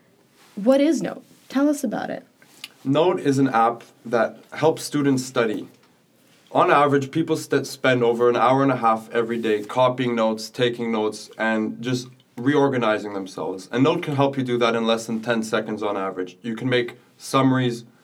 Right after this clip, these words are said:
Speaker 2: flip cards, even sample exa-, exams will soon be available.
Speaker 1: Okay, so I don't know about you, but it takes me forever to write notes. How does it do that?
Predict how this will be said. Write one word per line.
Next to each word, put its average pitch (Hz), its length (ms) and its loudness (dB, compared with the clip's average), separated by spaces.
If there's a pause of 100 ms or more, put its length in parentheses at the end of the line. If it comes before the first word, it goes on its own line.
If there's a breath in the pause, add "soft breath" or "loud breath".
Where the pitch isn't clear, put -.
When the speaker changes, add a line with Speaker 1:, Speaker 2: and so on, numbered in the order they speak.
(180 soft breath)
Speaker 2:
flip 135 400 -2
cards, 120 520 0 (280 soft breath)
even 139 260 2
sample 127 420 2
exa-, 113 380 0
exams 107 540 -2
will 107 120 -4
soon 113 280 -4
be 107 100 0
available. 98 540 -4 (760)
Speaker 1:
Okay, 240 540 0
so 202 720 -4 (880)
I 220 80 2
don't 214 100 2
know 202 140 -2
about 180 220 -2
you, 175 180 0
but 160 100 -4
it 151 100 -4
takes 180 220 -8
me 170 100 -4
forever 147 360 -8
to 131 60 -8
write 101 200 -8
notes. - 400 -10 (720 soft breath)
How 262 240 0
does 269 160 2
it 214 140 -2
do 180 140 -6
that? - 340 -6